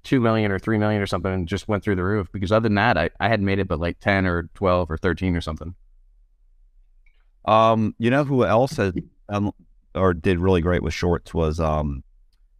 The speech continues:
Speaker 2: uh, Ian Bick.
Speaker 1: Yeah.
Speaker 2: Um, have you been on his program?
Speaker 1: I did.
Speaker 2: Oh, okay.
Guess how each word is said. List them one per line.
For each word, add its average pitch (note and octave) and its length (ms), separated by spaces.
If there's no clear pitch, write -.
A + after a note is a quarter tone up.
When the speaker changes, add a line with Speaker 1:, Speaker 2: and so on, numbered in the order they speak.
Speaker 2:
uh, D#2 340
Ian A2+ 240
Bick. G#2 420
Speaker 1:
Yeah. E2 200
Speaker 2:
Um, E2 480
have G#2 100
you A2+ 100
been A#2 120
on G#2 120
his G#2+ 140
program? D3+ 440
Speaker 1:
I F#2+ 60
did. F#2 240
Speaker 2:
Oh, C3+ 160
okay. G2 280